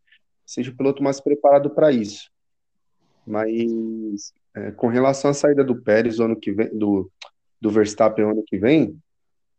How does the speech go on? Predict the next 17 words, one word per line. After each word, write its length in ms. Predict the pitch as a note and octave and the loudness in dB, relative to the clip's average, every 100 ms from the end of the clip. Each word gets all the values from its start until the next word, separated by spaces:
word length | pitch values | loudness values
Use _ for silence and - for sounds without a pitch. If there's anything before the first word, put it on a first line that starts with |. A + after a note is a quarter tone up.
| _ _ | _ _
é, 320 | G2+ G#2+ G#2+ | -6 -4 -2
eu 100 | A2 | 0
acho 140 | A#2 - | 0 0
que 80 | - | -2
seria 180 | C3 | -2
um 40 | C3+ | -2
tiro 240 | - D3 | -2 2
no 160 | D#3+ D#3+ | 4 4
pé 180 | C#3+ B2+ | 2 2
se 120 | C3 | 0
ele 100 | C3 | -4
saísse 320 | B2+ B2+ B2 | -2 -2 0
da 80 | C3 | 0
Red 260 | B2+ B2+ B2+ | 0 -2 -6
Bull, 240 | F#2+ F2 _ _ _ _ _ _ _ - | -10 -12 _ _ _ _ _ _ _ -6
né? 300 | G#2 A2+ - _ | -4 -4 -10 _
É, 100 | - | -12